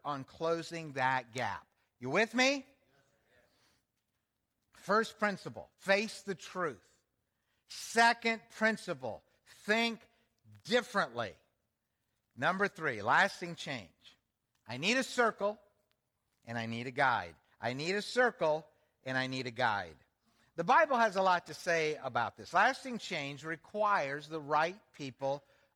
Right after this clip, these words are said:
around you. Why do you think A A is successful? Because it's putting the right people in place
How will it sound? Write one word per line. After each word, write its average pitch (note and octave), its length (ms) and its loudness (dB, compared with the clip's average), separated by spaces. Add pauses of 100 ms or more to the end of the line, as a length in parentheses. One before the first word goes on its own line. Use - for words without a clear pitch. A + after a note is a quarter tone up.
(120)
around F#3+ 520 2
you. A2 140 -10
Why E3 200 6
do C#4+ 60 -2
you D4 80 -6
think B3 240 -4
A G#3+ 40 4
A F3 420 0
is B2+ 80 -8
successful? - 680 -12 (1080)
Because A3 320 0
it's G3 100 -6
putting D4 300 0
the C4 80 4
right A3+ 280 4 (260)
people D#3+ 560 -4 (260)
in F#3+ 180 -4
place F3 520 0